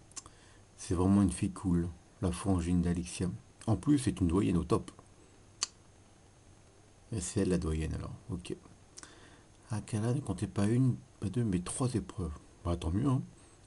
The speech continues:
Si vous voulez tenter la première illico, c'est de l'autre côté de la route quatre que ça se passe.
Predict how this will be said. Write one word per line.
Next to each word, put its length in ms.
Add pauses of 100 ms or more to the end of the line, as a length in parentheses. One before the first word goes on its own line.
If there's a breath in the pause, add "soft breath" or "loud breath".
(160 loud breath)
Si 220
vous 60
voulez 120
tenter 320
la 100
première 560
illico, 640 (160)
c'est 140
de 40
l'autre 220
côté 320
de 80
la 80
route 240
quatre 320
que 60
ça 120
se 80
passe. 380